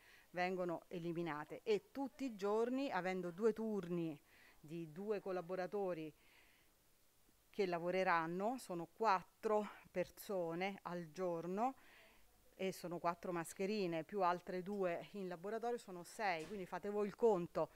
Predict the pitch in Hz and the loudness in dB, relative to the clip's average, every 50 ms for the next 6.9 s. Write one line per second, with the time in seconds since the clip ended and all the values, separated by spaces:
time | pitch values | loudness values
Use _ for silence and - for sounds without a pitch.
0 | - - - - 208 220 233 240 247 262 262 254 240 220 - 208 185 180 175 - | -12 -20 -10 -2 2 4 4 4 4 2 2 2 0 -2 -2 -4 -4 -4 -2 0
1 | - 233 226 208 185 175 170 170 - - 214 202 208 202 202 214 240 240 208 175 | 2 2 2 2 2 0 -2 -4 -4 -4 -4 -2 -2 -2 0 0 -2 -2 -2 -2
2 | 180 180 175 175 175 175 196 208 226 240 - 202 202 190 202 208 208 - - 220 | -2 0 0 0 -2 -2 -2 -4 -4 -4 -6 -8 -6 -4 -4 -4 -6 -6 -8 -8
3 | 196 226 247 202 196 165 170 175 202 196 185 - 208 196 - - - 262 - 180 | -6 -6 -4 -2 -2 -2 -2 -2 -4 -8 -6 -6 -6 -6 -6 -6 -8 -6 -4 -4
4 | 160 160 - - - - 214 214 - - - - - - - - - - _ _ | -6 -6 -8 -10 -8 -6 -6 -6 -8 -14 -20 -20 -20 -20 -20 -20 -20 -20 _ _
5 | _ _ _ - - _ - 170 160 180 208 220 190 220 190 180 180 185 190 214 | _ _ _ -20 -14 _ -8 -6 -4 -4 -6 -4 0 0 2 2 0 0 -4 -6
6 | - - - - - 196 170 170 160 165 156 143 - - - - - - | -8 -8 -12 -10 -8 -8 -6 -4 -4 -6 -6 -8 -10 -12 -12 -12 -14 -14